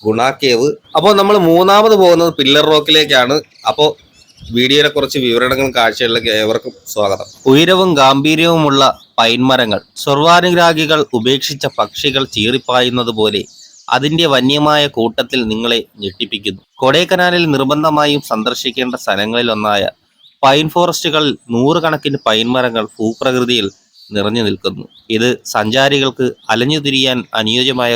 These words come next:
ഒരു സ്ഥലം കൂടിയാണ്. ഈ വനങ്ങൾ ഒരു നാടൻ മനോഹരിതയിൽ മൂടപ്പെട്ടിരിക്കുന്നു. ഈ പഴയ പൈൻ മരങ്ങളുടെ മേലാപ്പിന് കീഴെ നടക്കുന്നത് ഏകാന്തത പ്രദാനം ചെയ്യും.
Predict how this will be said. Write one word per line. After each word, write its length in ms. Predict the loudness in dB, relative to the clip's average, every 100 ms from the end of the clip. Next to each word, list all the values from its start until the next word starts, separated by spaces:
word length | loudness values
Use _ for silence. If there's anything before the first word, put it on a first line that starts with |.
| -2
ഒരു 100 | -4 -6 _
സ്ഥലം 280 | -6 -4 -2 -4
കൂടിയാണ്. 400 | -2 -2 -4 -6 -2
ഈ 20 | 0 2
വനങ്ങൾ 360 | 2 2 0 -2 -2 -4
ഒരു 100 | 0 2
നാടൻ 300 | 2 2 2 0
മനോഹരിതയിൽ 840 | 0 0 -2 0 0 2 0 0 -6 -6
മൂടപ്പെട്ടിരിക്കുന്നു. 680 | -2 -2 -4 -8 -14 -20 -10 -4
ഈ 20 | -2 0
പഴയ 260 | 2 2 0 0
പൈൻ 200 | 0 2 0
മരങ്ങളുടെ 460 | 0 0 0 0 -2 -4
മേലാപ്പിന് 520 | -2 0 0 -2 -4 -4
കീഴെ 220 | -2 -2 0
നടക്കുന്നത് 520 | -2 -2 -4 -4 -4 -6 -10 _ -4 -2
ഏകാന്തത 460 | 0 0 0 0 -4 -6 -6
പ്രദാനം 480 | -2 2 2 0 -6 -8
ചെയ്യും. 260 | -6 -4 -6